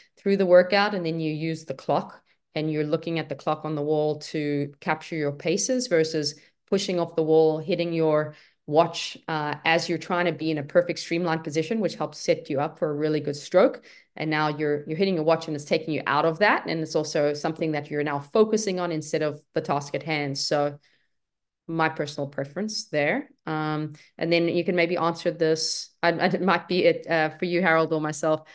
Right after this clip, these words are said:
You can use drill mode on Garmin. Okay, Rob answered that. Um, Alex wrote, "Hard habit to break." Okay, guys, do you have any more questions? Coaches, anyone want to add anything to what Coach Harold said there?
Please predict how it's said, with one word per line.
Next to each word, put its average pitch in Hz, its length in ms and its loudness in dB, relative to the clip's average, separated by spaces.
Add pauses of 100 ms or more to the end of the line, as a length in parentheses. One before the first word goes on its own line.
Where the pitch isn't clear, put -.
(300)
You 202 120 2
can 214 200 4
use 220 360 6
drill 196 220 4
mode 190 280 4
on 175 140 0
Garmin. 160 440 0
Okay, 156 260 -4
Rob 165 320 4
answered 160 380 0
that. 151 300 -2 (140)
Um, 151 480 -4
Alex 156 300 0
wrote, 156 180 2
"Hard 156 280 2
habit 151 380 -4
to - 100 -4
break." 147 400 2
Okay, 196 220 6
guys, 208 240 4
do 220 80 0
you 233 60 2
have 220 120 0
any 214 120 0
more 240 240 0
questions? 208 540 -2
Coaches, 220 640 2
anyone 202 360 0
want 196 180 2
to - 140 -2
add 175 280 2
anything 180 460 -4
to 170 100 -8
what 165 300 -2 (340)
Coach 175 180 2
Harold 180 320 6
said 175 260 2
there? 180 340 0